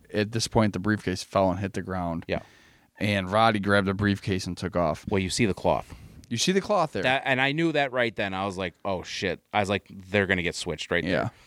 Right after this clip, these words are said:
Speaker 2: As soon as they showed, like, they, they stayed on the cloth. So I was like, "Oh, that's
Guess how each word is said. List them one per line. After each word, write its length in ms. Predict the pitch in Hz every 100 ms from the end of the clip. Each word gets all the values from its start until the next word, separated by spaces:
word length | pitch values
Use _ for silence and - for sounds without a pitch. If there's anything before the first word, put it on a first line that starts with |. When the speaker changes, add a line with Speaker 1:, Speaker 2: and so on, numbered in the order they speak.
| _ -
Speaker 2:
As 80 |
soon 100 | 92
as 80 | 127
they 100 | 113
showed, 260 | 107 127 113
like, 160 | 107 -
they, 140 | 107 95 -
they 180 | 110 101
stayed 420 | - - - 120 98
on 200 | 98 87
the 60 |
cloth. 340 | - 87 85 85 - - - _ _
So 100 | -
I 20 |
was 60 | 104
like, 160 | 92 -
"Oh, 180 | 95 85
that's 380 | 85 90 -